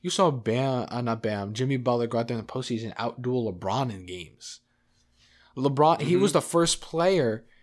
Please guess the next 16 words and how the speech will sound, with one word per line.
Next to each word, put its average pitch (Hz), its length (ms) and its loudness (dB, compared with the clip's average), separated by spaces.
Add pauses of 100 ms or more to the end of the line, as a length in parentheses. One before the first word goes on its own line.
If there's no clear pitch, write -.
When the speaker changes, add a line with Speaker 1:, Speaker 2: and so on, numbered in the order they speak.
(200)
Speaker 1:
to 156 100 2
beat 127 280 2
LeBron 147 260 4
in 131 120 -4
every 135 280 0
statistical 127 500 -2
category 110 400 -2
in 98 80 -8
a - 20 -8
game 104 200 -6
and 117 320 -2
played 123 520 0 (120)
all 131 180 4
but 120 140 2
one 113 240 -4
minute. 98 220 -8